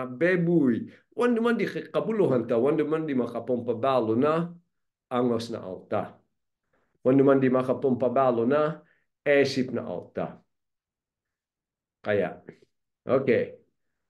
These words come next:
Kaya, <clears throat> saya kitam din.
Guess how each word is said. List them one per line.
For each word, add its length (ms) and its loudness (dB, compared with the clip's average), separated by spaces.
Kaya, 560 2
<clears throat> 640 -20
saya 400 4
kitam 400 -2
din. 320 -2